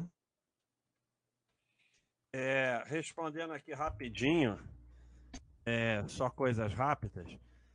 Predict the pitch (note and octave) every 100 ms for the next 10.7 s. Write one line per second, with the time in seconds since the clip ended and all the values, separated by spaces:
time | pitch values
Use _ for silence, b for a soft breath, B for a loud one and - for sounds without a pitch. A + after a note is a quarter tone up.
0 | _ _ _ - D#3 C3 - F#3+ F3 D3+
1 | A2+ C3+ G3 E3+ F3 E3+ D#3+ D#3 - D#3+
2 | D3+ D#3+ D3+ - B2 D3 C3+ B2 D#3+ D3
3 | C#3+ C#3 D3 C3+ A#2 D3+ - D3+ C#3+ -
4 | B2 A2+ A2+ C3+ D#3+ D#3 D3+ D#3 D#3 C#3+
5 | D3+ D#3 C#3+ - D#3+ D3+ D3 - D3+ -
6 | D3 - B2+ G#2+ A#2 C3+ A#2+ - B2+ -
7 | B2 - - G#2+ A2+ G#2 F2+ - A2+ A#2+
8 | B2 A2 A2+ C3 C3 C3 B2 B2 G#2 F#2
9 | F#2 - _ _ _ _ G#2+ C#3 - B2+
10 | B2+ C3 A2 G2+ F#2+ -